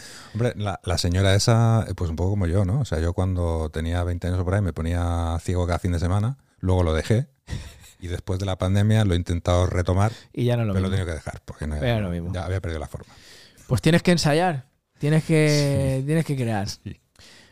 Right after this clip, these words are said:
Speaker 2: Bueno, dicho esto, voy a seguir con mi rugby superacuático, eh, y ostentando récords, que voy a seguir investigando a ver si soy el, el jugador del rugby superacuático con menos trayectoria profesional que mete un gol en el Mundial. Igual tengo un récord del mundo ahí.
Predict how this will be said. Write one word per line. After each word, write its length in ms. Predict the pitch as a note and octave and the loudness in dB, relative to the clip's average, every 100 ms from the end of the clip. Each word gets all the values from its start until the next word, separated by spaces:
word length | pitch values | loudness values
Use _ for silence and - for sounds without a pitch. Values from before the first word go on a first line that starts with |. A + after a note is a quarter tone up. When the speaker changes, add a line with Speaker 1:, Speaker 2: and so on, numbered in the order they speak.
| - | -2
Speaker 2:
Bueno, 200 | F3+ E3 | 2 4
dicho 200 | E3+ F3 | 2 2
esto, 520 | E3 - D#3 C#3+ C3 | 0 2 2 4 2
voy 120 | C3 C#3+ | 2 0
a 40 | |
seguir 180 | C3+ B2+ | 0 -2
con 160 | A#2+ | -2
mi 160 | A#2 A#2 | -2 -2
rugby 260 | B2+ A#2+ A#2 | -2 -2 -4
superacuático, 840 | - C3 A2+ A2 A#2 C3+ F#3 G#3 - - _ - | -4 -4 -4 -4 -4 -4 -6 -8 -14 -20 _ -10
eh, 760 | B2 A2 G#2+ G#2 G2+ G2 F#2+ F#2+ - _ _ _ _ _ | -6 -2 -2 0 -2 -2 -4 -6 -12 _ _ _ _ _
y 120 | C3+ | -4
ostentando 460 | A2+ A#2 A2 C#3 B2+ | -2 0 0 0 0
récords, 320 | C3 C3+ F#3 | -2 -2 -4
que 320 | - A2+ A2+ - - | -4 -2 -2 -6 -14
voy 260 | A2+ C#3+ | -2 0
a 60 | D#3+ | 2
seguir 200 | F#3 G3 | 0 -2
investigando 400 | E3 D3 D3 C#3 | -2 -2 -2 -2
a 40 | |
ver 60 | C3+ | -4
si 100 | C3 | -4
soy 280 | - C3 A#2+ - | -4 -4 -4 -8
el, 600 | B2 A#2 A2+ A2 A2 - | -4 -2 -2 -2 -4 -6
el 180 | C3+ A2+ | -8 -8
jugador 400 | - B2 A#2+ A#2+ | -4 -4 -2 -4
del 200 | A#2 G#2+ | -2 -4
rugby 240 | A#2+ A#2 | -2 -4
superacuático 760 | A2+ - A2 G#2+ G#2+ G#2 G#2+ - - | -4 -6 -6 -6 -6 -6 -8 -10 -10
con 160 | A2+ | -8
menos 200 | A#2 A2 | -6 -6
trayectoria 360 | A2+ G2 A2+ G#2+ | -6 -8 -6 -6
profesional 380 | G#2+ G#2+ G#2+ G#2+ | -6 -6 -6 -6
que 80 | G#2+ | -6
mete 160 | G2+ G2+ | -4 -4
un 60 | |
gol 100 | G2+ | -4
en 60 | F#2+ | -4
el 60 | |
Mundial. 280 | F#2 F2+ F3+ _ _ _ _ _ _ - | -6 -6 -8 _ _ _ _ _ _ -8
Igual 220 | A#2+ B2+ | -4 0
tengo 180 | G3+ F#3 | 0 0
un 80 | A#2+ | -2
récord 200 | G#2+ G#2+ | -6 -6
del 80 | G2+ | -6
mundo 180 | G2 E2 | -6 -6
ahí. 160 | G3 | -8